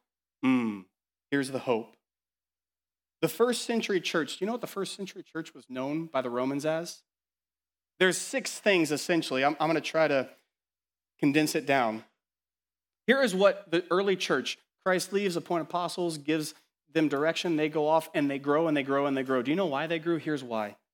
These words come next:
Historians will say they were radically diverse. Radically diverse. And we're not just talking ethnically diverse, although they were. We're talking ideologically diverse. We're talking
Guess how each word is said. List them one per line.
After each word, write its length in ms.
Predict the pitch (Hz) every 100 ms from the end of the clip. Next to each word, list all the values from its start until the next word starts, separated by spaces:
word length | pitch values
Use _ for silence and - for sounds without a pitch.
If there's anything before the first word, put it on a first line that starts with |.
| _ _ _ _ _ _ _
Historians 460 | 196 - 208 208 175
will 80 | 175
say 240 | - 170
they 120 | 165
were 160 | 170 156
radically 600 | 135 160 175 190 180 165
diverse. 880 | 143 143 127 139 120 - - - _ _ _ _ _ _ _ _ _ _ _ _ _ 123
Radically 420 | 185 208 196 165
diverse. 320 | 151 143 131 - - -
And 100 | 160
we're 60 |
not 120 | 202
just 160 | 226 220
talking 320 | 220 202 185 185
ethnically 440 | 175 180 165 156
diverse, 340 | 139 131 120 -
although 280 | 139 139 143
they 120 | 143
were. 360 | 135 139 110 - _ _ _ _
We're 100 | 180
talking 340 | 190 214 208 196 175
ideologically 840 | 185 190 156 147 165 165 147 123
diverse. 380 | 131 127 113 -
We're 80 | 180
talking 460 | 220 202 196 151